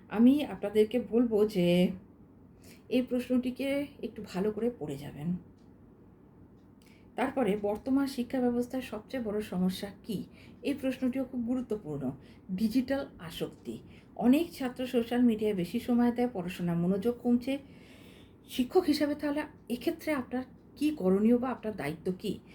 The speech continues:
শিক্ষক হিসাবে আমাদের দায়িত্ব পড়াশোনাকে আরও আকর্ষণীয় করে তোলা।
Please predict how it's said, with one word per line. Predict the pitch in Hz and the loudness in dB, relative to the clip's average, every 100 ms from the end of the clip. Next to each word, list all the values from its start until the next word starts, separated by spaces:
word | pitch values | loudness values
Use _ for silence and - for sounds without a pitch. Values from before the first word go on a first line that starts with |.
| - - | -20 -20
শিক্ষক | - 311 311 381 | -6 -4 -2 -4
হিসাবে | 339 311 302 311 339 - | -2 0 0 0 -4 -8
আমাদের | 185 196 190 180 170 | -4 0 2 2 0
দায়িত্ব | 175 233 - 311 | -2 -2 -4 -4
পড়াশোনাকে | 190 180 185 196 190 202 | -2 -2 -2 -4 -4 -4
আরও | 190 208 | -4 -4
আকর্ষণীয় | - - 240 - 220 196 | -6 -8 -8 -2 0 0
করে | 185 127 | -2 -8
তোলা। | 123 123 120 | -8 -8 -10